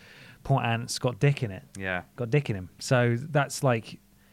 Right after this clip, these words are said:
Speaker 1: obviously ridiculous
Speaker 2: Mm,
Speaker 1: anyway.
Speaker 2: ridiculous.
Speaker 1: Ridiculous.
Speaker 2: Ridiculous.
Speaker 1: But the fact that you can't have a French word for fart.
Speaker 2: Apparently.
Speaker 1: And if, if that's truly what that is, then that is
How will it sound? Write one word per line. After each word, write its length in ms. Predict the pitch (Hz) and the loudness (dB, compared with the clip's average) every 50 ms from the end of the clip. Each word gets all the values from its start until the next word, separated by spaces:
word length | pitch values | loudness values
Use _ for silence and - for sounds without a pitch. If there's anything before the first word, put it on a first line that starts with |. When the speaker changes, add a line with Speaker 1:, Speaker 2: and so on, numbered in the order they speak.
| _ _ _ _ _ _ _ _ | _ _ _ _ _ _ _ _
Speaker 1:
obviously 480 | - 156 131 151 147 139 - - 131 123 | 0 2 4 4 4 4 4 2 2 2
ridiculous 640 | 110 120 110 123 110 101 - - 98 92 95 92 - | 2 2 2 0 0 -2 -4 -8 -10 -8 -6 -2 0
Speaker 2:
Mm, 60 | 120 | 0
Speaker 1:
anyway. 400 | 113 95 - 98 92 87 87 104 101 | 0 0 -2 -6 -8 -10 -10 -8 -6
Speaker 2:
ridiculous. 720 | 95 92 - 107 104 - - 85 73 71 71 - - - - | -4 -2 -2 -2 -2 -4 -8 -10 -10 -10 -12 -14 -14 -10 -4
Speaker 1:
Ridiculous. 840 | 120 123 127 101 - - - - 156 143 135 - - - 117 98 110 104 - - - - - - | 0 0 0 -2 -4 -4 2 4 4 4 2 0 -4 -4 0 0 0 0 0 -2 -8 -8 -8 -10
Speaker 2:
Ridiculous. 260 | 90 82 73 71 - - | -10 -10 -10 -6 -2 0
Speaker 1:
But 100 | 151 139 | 0 0
the 60 | 147 | 2
fact 200 | 139 175 175 180 | 2 0 0 0
that 60 | 175 | 2
you 120 | 160 160 151 | 2 2 4
can't 300 | - 160 156 151 147 139 | 4 4 4 4 4 2
have 320 | - 151 147 131 117 - - | 2 4 4 4 2 0 -2
a 60 | - | -4
French 480 | 120 - - - 160 160 160 139 - - | -4 -2 0 2 2 2 2 0 -2 0
word 400 | 127 117 110 104 101 101 101 - - | 0 0 2 0 -2 -2 -6 -8 -14
for 600 | - - - - 123 117 110 113 113 117 113 107 - _ _ _ _ _ _ _ | -20 -8 -2 0 0 2 2 2 2 0 0 -2 -8 _ _ _ _ _ _ _
fart. 600 | _ - 151 - - 143 123 101 90 101 - - - | _ -20 -8 -2 0 0 0 0 -2 -8 -8 -8 -10
Speaker 2:
Apparently. 720 | 104 - - 135 139 123 113 - 73 80 78 82 92 - - _ _ _ _ _ _ _ _ _ - | -6 -4 -2 0 0 0 -2 -2 -4 -6 -8 -8 -10 -12 -16 _ _ _ _ _ _ _ _ _ -4
Speaker 1:
And 160 | 165 175 170 - | -4 -2 0 0
if, 180 | 196 175 175 - | -2 -2 0 0
if 140 | - 214 175 | -2 0 2
that's 260 | 262 254 233 185 - | 2 2 2 0 -4
truly 380 | - - - 220 220 208 185 175 | -4 0 2 4 4 6 6 6
what 180 | 160 170 165 | 4 4 4
that 180 | 156 160 156 147 | 4 4 4 4
is, 200 | 131 117 110 - | 4 2 2 0
then 160 | - 131 135 | 2 2 4
that 220 | 143 143 139 127 | 4 4 2 2
is 280 | 127 127 - - - - | 0 -2 -2 -4 -8 -12